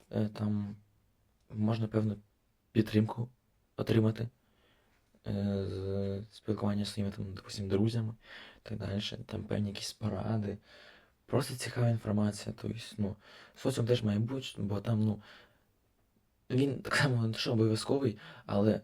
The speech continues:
рано чи пізно... Ну, ти просто, е, зійдеш з розуму. Я ж там, там місяць з хати будеш там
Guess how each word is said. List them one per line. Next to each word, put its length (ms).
рано 260
чи 120
пізно... 360
Ну, 80
ти 100
просто, 520
е, 420
зійдеш 360
з 100
розуму. 400
Я 60
ж 80
там, 240
там 160
місяць 520
з 20
хати 300
будеш 200
там 180